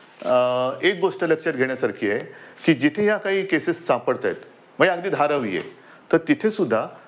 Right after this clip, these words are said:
जो आपण कंटेनमेंट झोन केलेला आहे किंवा काही लोकांना, एखादा कोरोनाग्रस्त असेल, त्याच्या अगदी जवळच्या संपर्कात आलेल्या, अ, आलेल्या ज्या व्यक्ती आहेत, त्यांच्यामध्ये ही थोडीशी रुग्णांची संख्या किंवा पॉझिटिव्हची संख्या वाढते आहे.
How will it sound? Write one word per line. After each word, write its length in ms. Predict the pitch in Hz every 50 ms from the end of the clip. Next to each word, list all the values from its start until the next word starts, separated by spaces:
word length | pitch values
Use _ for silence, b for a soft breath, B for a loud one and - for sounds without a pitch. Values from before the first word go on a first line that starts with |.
| B B 110
जो 120 | 117 175
आपण 280 | 185 180 180 190 180 160
कंटेनमेंट 540 | - 175 143 143 127 175 170 170 170 156 123
झोन 200 | 135 135 139 131
केलेला 280 | 135 123 117 113 113
आहे 80 | 113 113
किंवा 200 | - 135 143 151
काही 320 | 147 - 131 123 139 147
लोकांना, 420 | 143 139 - 147 131 127 123 127 131 B B B B B - - - - -
एखादा 540 | 147 139 - - 147 147 156 156 160 165
कोरोनाग्रस्त 680 | 160 160 143 127 135 135 143 139 127 131 131 131 - 147
असेल, 300 | 120 - - 123 123 127
त्याच्या 300 | 139 127 - 160 156 165 -
अगदी 240 | 123 123 123 147 139
जवळच्या 500 | 110 101 117 120 139 156 156 156 170 156
संपर्कात 420 | - 139 131 139 143 135 156 147 -
आलेल्या, 400 | 92 123 117 127 139 143 156 156
अ, 560 | 156 - - - - 123 123 113 101 - -
आलेल्या 280 | 123 120 127 139 160 170
ज्या 120 | 160 165
व्यक्ती 300 | 151 131 120 - - 120
आहेत, 100 | 107 110 107 B B B B B -
त्यांच्यामध्ये 520 | 151 143 139 139 - 180 175 175 175 170 160
ही 240 | 165 170 165 165 165 - - -
थोडीशी 460 | 139 135 135 131 - 160 156 156 143 123
रुग्णांची 380 | 123 120 131 135 139 - 139
संख्या 260 | 127 139 127 117 135
किंवा 180 | 131 147 135 -
पॉझिटिव्हची 800 | 127 110 107 120 123 - 139 139 147 151 - - - - 147 143
संख्या 280 | - 131 110 101 131 113
वाढते 380 | 95 90 90 90 - - 98
आहे. 180 | 85 82 82